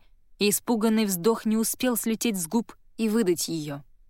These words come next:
Побег, мысли о котором она отодвинула на время, понадеявшись на каких-то чосонских воинов, снова замаячил яркими перспективами у нее перед носом.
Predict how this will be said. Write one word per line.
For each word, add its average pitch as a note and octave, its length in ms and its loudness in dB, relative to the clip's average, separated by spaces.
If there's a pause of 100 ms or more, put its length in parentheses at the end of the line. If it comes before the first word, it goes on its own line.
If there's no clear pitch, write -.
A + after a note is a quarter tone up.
(840)
Побег, F3 520 -2
мысли G3+ 400 0
о F3+ 140 2
котором G3 480 0
она G3 280 0
отодвинула F#3+ 580 -2
на F3 160 0
время, F#3 420 -2 (200)
понадеявшись F#3+ 760 0
на F#3+ 120 -4
каких-то G3+ 440 -6
чосонских G3 680 -4
воинов, F#3 440 -2 (440)
снова A#3 400 2
замаячил G#3 640 2
яркими G#3 500 0
перспективами G#3+ 920 0
у A3 80 0
нее G3+ 300 2
перед G3+ 280 -2
носом. E3 480 -4